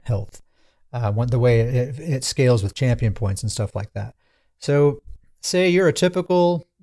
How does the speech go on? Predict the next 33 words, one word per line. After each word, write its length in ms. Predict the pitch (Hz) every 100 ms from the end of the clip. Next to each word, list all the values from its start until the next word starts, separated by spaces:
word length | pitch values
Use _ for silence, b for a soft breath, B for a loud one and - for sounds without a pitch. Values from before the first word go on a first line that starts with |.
| -
P 140 | 160
V 80 | 151
E 240 | 147 143 143
D 200 | 120 127
P 200 | 127 113
S 160 | 107
build. 380 | 104 107 107 104
You 60 | 123
probably 280 | 143 131 123
have, 180 | 123
like, 160 | 120 113
seventeen 560 | - 127 131 131 139 135
K 240 | 131 127
health, 400 | 117 101 104 - _ _ _ _ -
somewhere 260 | 113 117
around 220 | 120 123
there. 320 | 107 98 101 - _ _ _ _ _ _ 123
Uh, 180 | 113 110
and 100 | 113
if 80 |
you 80 | 151
have 140 | 156 151
all 140 | 160
fifty 360 | - 165 151 143
of 80 |
your 80 | 123
Thracian 460 | 113 143 143 143 123
Stranglers 680 | - 143 156 131 113 110 -
stacks, 400 | - 113 104 110
let's 120 | 131 -
say 140 | 147
that 180 | 135 -
takes 280 | 139 127